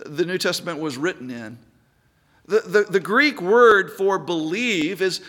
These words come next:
simply the verb form of the word that is most often translated as faith.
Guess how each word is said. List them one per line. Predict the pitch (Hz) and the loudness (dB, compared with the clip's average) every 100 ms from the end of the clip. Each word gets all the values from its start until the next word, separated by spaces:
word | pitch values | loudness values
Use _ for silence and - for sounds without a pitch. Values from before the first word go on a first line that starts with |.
| - | -8
simply | - - 277 277 247 | -2 0 0 0 -2
the | 185 208 | 0 0
verb | 180 156 233 277 240 165 | 0 2 4 6 4 0
form | - 170 156 180 196 | -8 -4 -2 -2 0
of | 180 165 | -2 -2
the | 180 | -2
word | 165 170 170 170 160 - - _ - | -2 -2 0 -2 -6 -16 -20 _ -8
that | 170 | -6
is | 147 | -6
most | 156 160 160 | -6 -6 -4
often | 180 185 143 | -6 -4 -8
translated | 135 135 123 123 123 135 139 | -8 -8 -8 -8 -6 -6 -4
as | 139 143 143 - | -4 -4 -6 -12
faith. | - - 175 156 - _ _ | -16 -12 -10 -10 -14 _ _